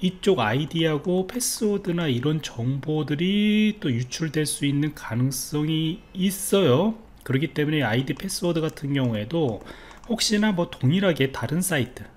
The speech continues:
예, 여러분들이 많이 사용하고 있는 뭐 네이버 같은 데나 이런 사이트에서도 사용을 한다라고 한다면은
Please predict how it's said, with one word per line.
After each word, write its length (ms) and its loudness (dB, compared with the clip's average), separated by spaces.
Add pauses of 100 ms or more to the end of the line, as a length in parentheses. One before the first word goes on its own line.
(120)
예, 100 0
여러분들이 360 0
많이 320 0
사용하고 460 0
있는 200 2
뭐 180 -4
네이버 240 2
같은 280 -2
데나 160 0
이런 280 0
사이트에서도 1000 -2
사용을 300 -2
한다라고 840 -4
한다면은 600 0